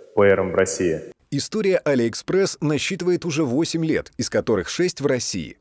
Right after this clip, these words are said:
Speaker 2: На россиян, по данным SimilarWeb, в декабре две тысячи семнадцатого года приходилось около двухсот миллионов посещений в месяц.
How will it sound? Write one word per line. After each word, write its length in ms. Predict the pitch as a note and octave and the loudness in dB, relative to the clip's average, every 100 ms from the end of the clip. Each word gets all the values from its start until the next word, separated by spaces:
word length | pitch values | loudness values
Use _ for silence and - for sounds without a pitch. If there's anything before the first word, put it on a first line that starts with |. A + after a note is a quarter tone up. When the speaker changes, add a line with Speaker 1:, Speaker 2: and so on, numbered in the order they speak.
| _ | _
Speaker 2:
На 180 | - A2+ | -4 -2
россиян, 560 | G#2 - A#2 C#3 F3 D2+ | -2 -2 -2 0 -2 -2
по 140 | B2+ | -2
данным 320 | A#2+ F3+ D#3+ | 0 0 0
SimilarWeb, 800 | C#3 - B2 G2 E2+ F2 C3+ F3+ - | -4 -4 -4 -2 -2 0 -2 -4 -4
в 100 | B2 | -8
декабре 340 | F3 E3+ C#3+ | -2 0 0
две 160 | A#2+ A#2 | 0 0
тысячи 380 | - C3+ A2+ A#2 | -2 -4 -4 -6
семнадцатого 680 | - G#2+ F#2+ E2 E2 E2+ | -6 -4 -4 -6 -6 -2
года 280 | E2+ E3+ F3+ | 0 0 -2
приходилось 560 | D#3 D#3 C3 D3 E3+ - | -2 -4 -4 -2 -4 -2
около 260 | F3 E3+ E3+ | -6 -2 -4
двухсот 520 | C3+ D3 - D3+ D#3+ | -2 -6 -4 -4 -2
миллионов 420 | F3 D#3 B2 C3+ | 0 0 0 -2
посещений 640 | - B2+ C3 - F#2+ G2 | -6 -4 -4 -4 -4 -4
в 80 | B2 | -4
месяц. 420 | F3 C3 - - | -2 -4 -6 -12